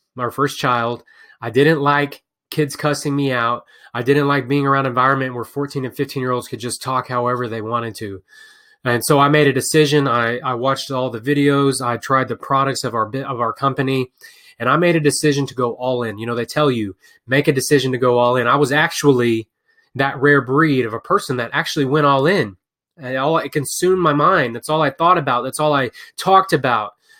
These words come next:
Um, it's all I let in, and it's all I put out. Um, and a lot of people, you know, there's these, uh,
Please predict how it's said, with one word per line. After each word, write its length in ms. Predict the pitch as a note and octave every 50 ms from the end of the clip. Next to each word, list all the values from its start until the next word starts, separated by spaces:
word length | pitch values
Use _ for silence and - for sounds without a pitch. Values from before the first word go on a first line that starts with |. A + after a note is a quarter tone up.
| _ - -
Um, 600 | C#3+ C3 B2+ B2 A#2+ A2+ A2+ A2 G#2+ G2 F#2 F#2 _ _ _ _ _ _ _ _ _ _ _ _ _ _ _ _ -
it's 120 | B2+ - -
all 140 | D#3 E3
I 80 | D#3+ D#3
let 200 | D#3 E3 D#3 D#3
in, 180 | E3+ F#3+ F#3 E3+
and 120 | D#3 C#3+
it's 160 | D3 C#3+ -
all 120 | D#3+ E3 D#3+
I 100 | D3+ C#3
put 200 | - D#3+ D3 C#3
out. 400 | C3+ D#3 F3 D#3 A#2+ A2 - _ _ _ _ _ _ _ _ _ _ _ -
Um, 520 | C#3 C3+ C3 B2+ B2 A#2+ A#2 A2+ A2+ C3+ -
and 540 | - C#3+ C#3 C#3 C3+ C3 C3 B2+ B2 A#2 G#2+ - _ _ _ _ _ _ _ _ -
a 80 | C3
lot 200 | B2 C3 C3+ D3
of 80 | D3+ D3
people, 560 | D3 D#3 D3 D3 D#3 C#3+ C3+ B2+ B2+ - _ -
you 120 | C#3+ C3
know, 200 | B2+ C3 B2 B2
there's 280 | B2+ B2 C3 B2+ B2 A2+
these, 340 | A#2+ B2+ B2 A#2+ A2+ G#2+ -
uh, 340 | B2 A#2+ A#2 A2 G#2 G2+